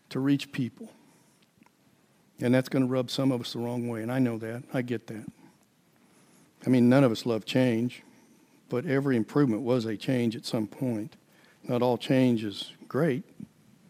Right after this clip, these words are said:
I understand that. But the scripture talks about the renewing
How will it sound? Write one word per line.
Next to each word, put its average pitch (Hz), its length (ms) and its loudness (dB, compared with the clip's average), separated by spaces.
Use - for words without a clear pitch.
I 127 40 2
understand 117 420 0
that. 110 180 -14
But 127 140 -4
the - 40 -12
scripture - 360 0
talks 120 280 -2
about 123 220 -4
the 120 80 -8
renewing 127 640 4